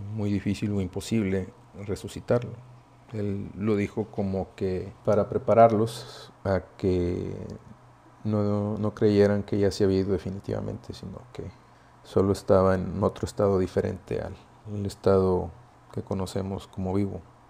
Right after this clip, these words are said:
como una forma de ahuyentar el espíritu de muerte. Porque de hecho nadie muere, sino que se muda a otro mundo,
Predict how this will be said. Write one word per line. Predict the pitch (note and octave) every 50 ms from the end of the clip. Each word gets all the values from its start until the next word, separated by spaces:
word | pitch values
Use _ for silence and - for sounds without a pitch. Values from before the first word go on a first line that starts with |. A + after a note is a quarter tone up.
| - -
como | - A#2+ A2 G#2+ G#2+ G#2
una | G#2 G#2 G#2+ A2 A2+ G#2+
forma | - - A2+ G#2+ G#2+ G#2+ A2 A2 G#2+ G#2
de | G#2 G#2 G2 G2 F#2+ F2 E2+ - - - - - - - - - -
ahuyentar | - G#2 F#2+ F#2 F#2+ F#2 F2+ F2 - G#2+ G2+ G2+
el | F#2+ F#2
espíritu | F2 - - - - F2+ F#2 F2 - - - F#2 F2 D#2+
de | E2 E2+
muerte. | F2+ - - - - - - - - - - - - - - - - - - - -
Porque | - G2+ G2+ - - - G2+ F#2+
de | G2 G#2 A2
hecho | A#2+ - - A#2
nadie | G#2 G#2+ G#2+ G#2 G2+ G2+ G2 F#2+ F#2+ F#2 F2 - - - - - - -
muere, | A2+ A#2 A2+ G2 F#2+ F2+
sino | - - G#2 G2 F#2+ F#2+ F#2 - -
que | - G2+ F#2+ F2+
se | - - - G2 F#2 F2+ F2+ F2+ F2+ F#2 - - - - - -
muda | A2+ A2 G2+ G#2 G2+ G#2 G#2
a | G#2 - G#2+ G#2
otro | G2+ G2 - - G#2
mundo, | G2 G2 G2+ G2 F#2+ F#2 F2+ F2